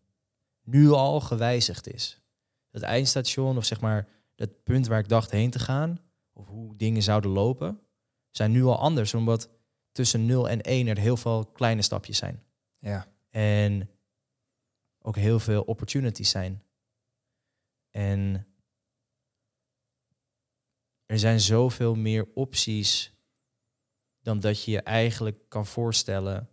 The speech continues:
Speaker 1: als je alleen maar op die bank blijft zitten.
Speaker 2: Ja.
Speaker 1: Je realiseert het je pas als je actie neemt.
Speaker 2: Precies. Dat hele grijze gebied van ontdekking, waar je instapt op het moment dat je de eerste stap hebt gemaakt.
Speaker 1: Ja.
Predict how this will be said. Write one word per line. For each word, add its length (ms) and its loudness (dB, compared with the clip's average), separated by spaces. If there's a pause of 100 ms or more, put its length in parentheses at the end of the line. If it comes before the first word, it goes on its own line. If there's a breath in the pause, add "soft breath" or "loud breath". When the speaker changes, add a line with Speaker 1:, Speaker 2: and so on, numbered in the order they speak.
(400)
Speaker 1:
als 280 -4
je 240 -4 (200)
alleen 220 0
maar 100 -2
op 60 -8
die 80 -8
bank 220 -6
blijft 200 -8
zitten. 320 -10 (100)
Speaker 2:
Ja. 340 -8 (160)
Speaker 1:
Je 140 -4
realiseert 460 0
het 100 -6
je 80 -14
pas 300 -8
als 140 -10
je 80 -10
actie 240 -14
neemt. 340 -20
Speaker 2:
Precies. 580 -8 (160)
Dat 160 -12
hele 280 -2
grijze 420 -2
gebied 380 -6
van 300 -8
ontdekking, 840 -6 (460)
waar 200 -2
je 100 -4
instapt 520 -2
op 80 0
het 100 0
moment 260 0
dat 160 -2
je 60 -2
de 80 -2
eerste 280 -4
stap 280 -6
hebt 180 -14
gemaakt. 480 -12
Speaker 1:
Ja. 260 -4